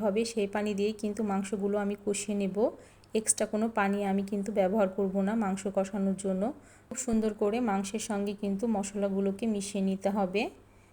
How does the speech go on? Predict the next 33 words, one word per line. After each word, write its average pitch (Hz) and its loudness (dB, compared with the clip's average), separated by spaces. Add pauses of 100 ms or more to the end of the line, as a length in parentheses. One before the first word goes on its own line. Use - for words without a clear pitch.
(180)
মিশিয়ে 214 -2
নেওয়ার 202 2
পর 208 6 (120)
ঢাকনা 196 -2
দিয়ে 202 2
ঢেকে 202 -2
দিতে 196 0
হবে, 196 2 (140)
তাহলে 202 0
কিন্তু 196 -2 (520)
অনেকটা 202 0 (100)
পানি 196 2
বের 196 4
হয়ে 202 2
যাবে। 196 4
সেই 196 0
পানি 196 2 (100)
দিয়ে 202 0
মাংসটা 196 -2
আমি 190 0 (100)
কিন্তু 196 0 (360)
কষিয়ে 240 2
রান্না 202 2 (120)
করব। 202 2 (360)
এখন 226 0
আমি 214 0 (100)
ঢাকনা 214 -2
দিয়ে 202 2
ঢেকে 220 2
দেব, 190 2 (280)
চুলাটা 220 -2
মাঝারি 208 0
আঁচে 208 -2